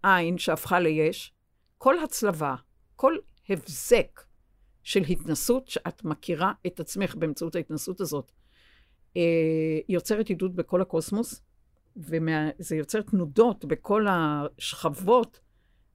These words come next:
אה, של הקוסמוס, אה, שהוא מגדיר את עצמו, אה, בכל זמן, לא רק בזמן ליניארי, כי הכל מדובר על, אה, אם אפשר להגדיר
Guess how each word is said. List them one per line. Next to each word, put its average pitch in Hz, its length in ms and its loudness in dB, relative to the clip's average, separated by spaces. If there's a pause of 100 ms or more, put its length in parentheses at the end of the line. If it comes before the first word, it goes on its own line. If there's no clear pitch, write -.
אה, 151 440 -2
של 160 240 0
הקוסמוס, 180 800 0 (100)
אה, 151 300 -2
שהוא 165 220 -6
מגדיר 156 240 0
את 190 100 -6
עצמו, 175 420 0 (680)
אה, 151 220 2
בכל 185 300 4
זמן, 160 360 4
לא 151 80 2
רק 160 160 0
בזמן 156 340 -2
ליניארי, 151 540 0 (420)
כי 151 720 -2
הכל 202 200 0
מדובר 170 540 0
על, 156 360 -4
אה, 143 460 -4 (880)
אם 156 80 -4
אפשר 151 280 -4
להגדיר 156 300 -4